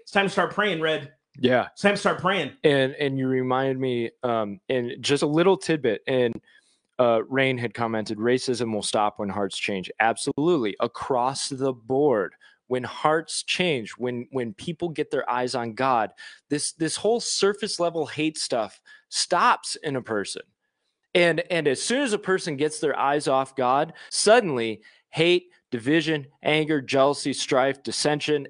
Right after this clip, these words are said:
Speaker 2: that stuff starts growing in people. So we need to be nailing the hearts of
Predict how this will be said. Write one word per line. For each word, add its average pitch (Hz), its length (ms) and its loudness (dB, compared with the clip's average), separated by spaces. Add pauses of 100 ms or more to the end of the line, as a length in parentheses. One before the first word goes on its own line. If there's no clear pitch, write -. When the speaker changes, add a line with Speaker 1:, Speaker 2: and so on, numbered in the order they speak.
Speaker 2:
that 151 500 2
stuff 156 400 0
starts 127 400 0
growing 131 340 0
in 110 120 -4
people. 104 380 -8
So 156 380 2 (400)
we 165 280 -2
need 202 220 0
to 170 140 -4
be 143 340 -4
nailing 156 640 0
the 127 80 -2
hearts - 440 0
of 113 60 -4